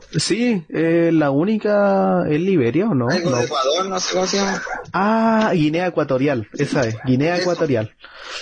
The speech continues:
Speaker 1: Nosotros tenemos, Guayana Francesa hablan francés, Guayana no sé qué hablan, y la otra es Surinam, que hablan holandés, tengo entendido.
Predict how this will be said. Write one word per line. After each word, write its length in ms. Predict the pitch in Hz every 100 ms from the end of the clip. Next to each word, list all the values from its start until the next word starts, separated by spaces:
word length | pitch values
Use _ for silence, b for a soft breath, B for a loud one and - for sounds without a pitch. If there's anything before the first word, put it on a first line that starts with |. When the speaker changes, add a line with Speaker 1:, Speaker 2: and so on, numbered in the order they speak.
| B
Speaker 1:
Nosotros 840 | 135 131 127 - 180 190 202 202
tenemos, 580 | - 147 151 170 175 175
Guayana 320 | - 143 165 170
Francesa 400 | 165 151 180 180
hablan 240 | 170 160
francés, 420 | - 151 143 185
Guayana 440 | 196 175 151 170 170
no 160 | 113
sé 200 | - 135
qué 100 | 151
hablan, 340 | 165 202 233 -
y 320 | 160 180 208 208
la 220 | 147 139
otra 240 | 165 175
es 60 | 175
Surinam, 580 | - 143 131 156 180 147
que 120 | 143
hablan 280 | 139 143 143
holandés, 600 | 135 120 117 120 185 -
tengo 240 | - 123 120
entendido. 580 | 120 113 110 117 123